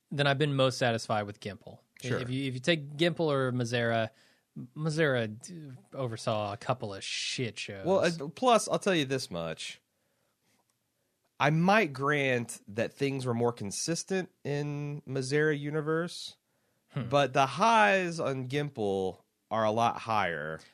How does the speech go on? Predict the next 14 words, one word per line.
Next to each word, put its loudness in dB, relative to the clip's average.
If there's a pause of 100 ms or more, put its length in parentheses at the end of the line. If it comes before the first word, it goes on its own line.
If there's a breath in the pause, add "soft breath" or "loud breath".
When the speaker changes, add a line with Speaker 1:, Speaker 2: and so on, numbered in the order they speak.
(120 soft breath)
Speaker 1:
Really? 2
I -2
see. 2
Speaker 2:
I 6
don't 8
Speaker 1:
I 4
thought 4
there 6
Speaker 2:
think 4
that 4
Speaker 1:
were 4
Speaker 2:
the 0
lo-, 2
Speaker 1:
some. 0